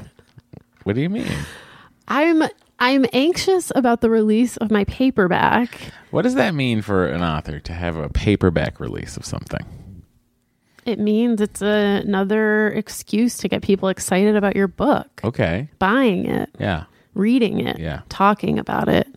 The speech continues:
Speaker 1: Mm-hmm.
Speaker 2: So, you know, it's not as big a deal as your hardcover release, but it's
Speaker 1: Mm.
Speaker 2: like another thing. And you're supposed to, like, try to do press around it and do events and stuff.
Speaker 1: Well, honey, you wrote a timely book.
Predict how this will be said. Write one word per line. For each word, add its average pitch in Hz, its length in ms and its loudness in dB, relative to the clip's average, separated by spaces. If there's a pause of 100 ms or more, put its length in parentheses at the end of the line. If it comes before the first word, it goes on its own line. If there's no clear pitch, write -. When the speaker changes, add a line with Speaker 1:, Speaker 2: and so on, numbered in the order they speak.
(120)
Speaker 1:
Mm-hmm. 90 380 -2
Speaker 2:
So, 180 920 0 (340)
you 208 120 -2
know, 180 460 -2
it's - 180 -8
not 214 220 0
as 202 120 2
big 190 260 2
a 202 60 4
deal 190 300 0
as 185 120 0
your 190 120 -2
hardcover 185 520 -2
release, - 460 -4
but 202 140 -2
it's 185 140 0
Speaker 1:
Mm. - 20 -4
Speaker 2:
like 185 140 -2
another 175 420 0
thing. 185 640 2 (480)
And 180 200 0
you're 180 120 2
supposed 196 340 2
to, 180 100 -2
like, 170 200 -6
try 175 220 -2
to 175 100 0
do 180 140 -4
press - 420 2
around 180 320 0
it 190 160 0
and 185 120 2
do 180 140 2
events 196 400 2
and - 160 -8
stuff. - 540 -2
Speaker 1:
Well, 80 480 2 (340)
honey, 80 320 -2 (680)
you 80 100 0
wrote 82 140 4
a 73 40 -2
timely 80 380 2
book. - 340 -4